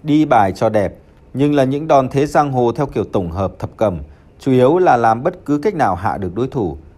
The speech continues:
sát thương đối thủ như chơi. Trong khi giới giang hồ bây giờ hở một chút là chơi chó lửa, cụ thể như bình kiểm, mau chóng có số má chỉ nhờ vào hàng nóng,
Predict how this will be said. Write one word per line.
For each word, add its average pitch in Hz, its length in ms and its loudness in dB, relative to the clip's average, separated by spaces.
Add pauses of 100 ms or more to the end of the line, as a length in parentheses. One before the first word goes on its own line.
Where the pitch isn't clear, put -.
sát 156 260 0
thương 120 180 0
đối 110 120 -2
thủ 92 340 -4
như 120 160 -2
chơi. 104 300 -2 (1120)
Trong 139 140 -4
khi 139 160 -2
giới 143 120 -2
giang 143 200 2
hồ 123 140 2
bây 127 140 2
giờ 120 400 2
hở 101 160 -2
một 95 200 -6
chút 196 280 -2
là 87 240 -4
chơi 92 200 -6
chó 101 140 -2
lửa, 104 300 -2 (440)
cụ 147 120 -4
thể 139 300 2
như 143 200 0
bình 110 240 -4
kiểm, 95 280 -4 (380)
mau 113 220 0
chóng 117 320 -2
có 151 100 -6
số 147 160 -4
má 131 400 0
chỉ 110 140 -8
nhờ 104 300 -2
vào 92 120 -6
hàng 87 200 -10
nóng, 92 240 -8